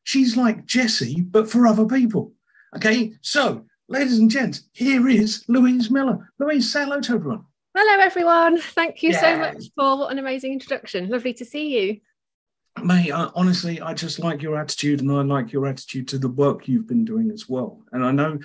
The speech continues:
Speaker 1: I know me and you chatted a lot about it when we had that Zoom cup of tea. Um, but I kind of want to get across to people what it is you honestly do for your clients, okay?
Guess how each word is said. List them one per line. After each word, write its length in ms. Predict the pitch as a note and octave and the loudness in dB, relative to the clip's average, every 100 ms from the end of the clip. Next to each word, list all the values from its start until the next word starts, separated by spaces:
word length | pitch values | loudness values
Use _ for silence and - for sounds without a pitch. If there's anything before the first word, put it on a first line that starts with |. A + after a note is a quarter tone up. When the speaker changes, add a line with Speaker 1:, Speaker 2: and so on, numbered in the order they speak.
| - - _ _ | -14 -20 _ _
Speaker 1:
I 60 | D#3 | 0
know 140 | F#3 | 2
me 200 | G3+ F#3+ | 4 4
and 100 | F#3+ | 6
you 160 | F3+ F3+ | 6 4
chatted 440 | - F3 D3 D#3 | 0 -6 -8 -6
a 60 | C#3+ | -4
lot 200 | D3 C3 | -2 -2
about 320 | C3+ C3+ C3 | -2 -2 -2
it 100 | - | -4
when 200 | B2+ C3+ | -6 -6
we 100 | B2+ | -6
had 160 | A#2+ A#2+ | -8 -8
that 180 | B2 B2 | -8 -6
Zoom 260 | C3 B2+ | -4 -4
cup 180 | A#2+ A#2+ | -6 -14
of 80 | A#2 | -12
tea. 340 | C3+ - - _ _ _ _ _ _ | -8 -8 -12 _ _ _ _ _ _
Um, 460 | - C#3 C#3 C3+ - _ | -2 0 0 -2 -6 _
but 120 | - | -6
I 80 | C#3+ | -6
kind 500 | C#3 - - F#3 G#3+ | -8 -10 -2 0 2
of 100 | G#3+ | 2
want 160 | G3+ G3 | 2 -2
to 60 | |
get 180 | F3+ E3+ | -4 -6
across 460 | D3 - F#3+ F3 - | -8 -6 -4 -4 -4
to 100 | C#3 | -4
people 380 | C3+ A2+ A#2+ | -2 -2 -4
what 180 | A2+ C3 | -4 -4
it 80 | A#2+ | -4
is 300 | C3+ B2+ - | -6 -8 -4
you 280 | C3+ A#2 - _ _ - | -4 -6 -10 _ _ -2
honestly 480 | D3 C#3 - B2 A#2 | 2 2 0 -4 -4
do 320 | B2 B2 A2 | -2 0 0
for 160 | A2 | -2
your 180 | A#2 A2 | -4 -4
clients, 600 | A2 C3 F#2+ - - - _ _ - | -4 -6 -6 -8 -20 -20 _ _ -10
okay? 300 | A2 C#3 | -6 -6